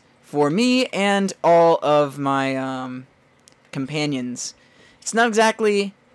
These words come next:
very, uh, wow, you just kinda, like, teleported there, Kiri. Uh, it's not exactly very, uh,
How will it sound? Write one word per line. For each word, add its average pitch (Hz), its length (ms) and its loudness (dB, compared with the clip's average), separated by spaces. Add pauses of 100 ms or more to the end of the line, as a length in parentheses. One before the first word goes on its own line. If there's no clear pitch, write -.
(140)
very, 165 560 0 (280)
uh, 143 360 2
wow, 143 280 -2 (300)
you 139 80 -16
just - 220 -8
kinda, 143 160 -8
like, 131 160 -10
teleported 143 480 -10
there, 82 180 -14
Kiri. - 320 -18 (440)
Uh, 151 180 2
it's 156 140 -2
not 269 140 0
exactly 233 440 0
very, 175 720 0 (1080)
uh, 143 540 4